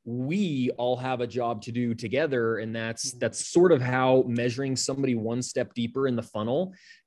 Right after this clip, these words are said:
Speaker 1: can, can create that alignment and that, uh, we, we call it swing, but, like, rowing in the same direction.
Speaker 2: Yeah. How, now my initial thoughts, you know, were, I bet you get a lot of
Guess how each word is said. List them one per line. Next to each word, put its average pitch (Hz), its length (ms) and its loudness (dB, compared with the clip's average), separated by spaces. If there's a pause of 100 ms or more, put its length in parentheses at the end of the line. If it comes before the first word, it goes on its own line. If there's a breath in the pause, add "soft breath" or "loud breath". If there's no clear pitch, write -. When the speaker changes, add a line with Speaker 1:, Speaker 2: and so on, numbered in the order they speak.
Speaker 1:
can, 131 400 0
can 127 200 -4
create 127 640 2
that 127 160 2
alignment 113 540 -2
and 107 120 -4
that, 104 280 -6 (120)
uh, 101 300 -2 (200)
we, 160 180 0
we 160 100 2
call 160 200 4
it - 100 0
swing, 95 580 -2
but, - 100 -10
like, 104 160 -2
rowing 131 360 6
in 117 100 4
the 110 80 0
same 110 340 -2
direction. 92 540 -8 (320)
Speaker 2:
Yeah. 131 380 -6 (400 loud breath)
How, 185 240 2 (100)
now 175 420 4
my 170 680 0 (280)
initial 156 680 -2 (100)
thoughts, 147 480 2 (160)
you 151 140 -2
know, 139 220 -2 (440)
were, 147 540 2 (440)
I 160 120 4
bet 160 280 2
you 175 120 -2
get 165 140 2
a 156 40 0
lot 151 200 2
of 131 80 -2